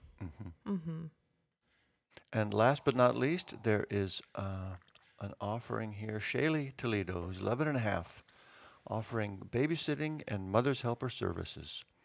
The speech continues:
Speaker 1: here in Viroqua. Number is five oh seven, three one two, one five seven seven, and her price is six dollars an hour.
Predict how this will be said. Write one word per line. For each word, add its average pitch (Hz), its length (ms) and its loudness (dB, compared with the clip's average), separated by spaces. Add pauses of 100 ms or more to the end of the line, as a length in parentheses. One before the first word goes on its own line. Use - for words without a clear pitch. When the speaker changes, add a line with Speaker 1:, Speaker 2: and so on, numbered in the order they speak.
(420)
Speaker 1:
here 110 180 2
in 104 220 0
Viroqua. 120 520 6
Number 110 320 2
is 98 160 -2
five 107 380 0
oh 104 100 2
seven, 156 520 2 (260)
three 143 240 4
one 143 240 4
two, 98 460 -2
one 117 320 2
five 101 460 4 (100)
seven 92 400 -2
seven, 147 460 2 (600)
and 101 280 -2
her 95 340 -2 (500)
price 151 480 2
is 101 160 -2
six - 300 -2
dollars 120 340 0
an - 100 -10
hour. 85 300 -10